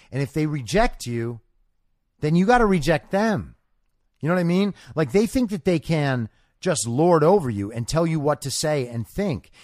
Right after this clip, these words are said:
And you gotta make it clear that that is not happening anymore. All right? If the price of friendship is you having to lie and comply with all this bullshit,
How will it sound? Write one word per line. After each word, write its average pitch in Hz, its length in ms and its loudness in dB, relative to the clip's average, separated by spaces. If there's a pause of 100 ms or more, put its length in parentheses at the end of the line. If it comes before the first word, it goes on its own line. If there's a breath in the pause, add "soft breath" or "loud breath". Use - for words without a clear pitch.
(100)
And 143 140 0
you 147 80 4
gotta 180 520 0 (220)
make 156 380 -2
it 170 140 -10
clear 135 540 -4 (480)
that - 200 -6
that 175 180 4
is 156 160 2
not 147 480 0 (280)
happening 98 640 -4 (120)
anymore. 123 640 -4 (680)
All 113 80 -2
right? 139 280 0 (380 soft breath)
If 160 260 -6 (160)
the 143 160 -6
price 226 640 0
of 208 200 -2
friendship 208 800 -2 (300)
is 98 300 -8
you 196 420 0
having 180 540 -2
to 190 200 -10
lie 139 580 -2 (300 soft breath)
and 131 300 -6
comply 165 640 0
with 127 220 -4
all 156 280 0
this 190 220 -2
bullshit, 220 720 -4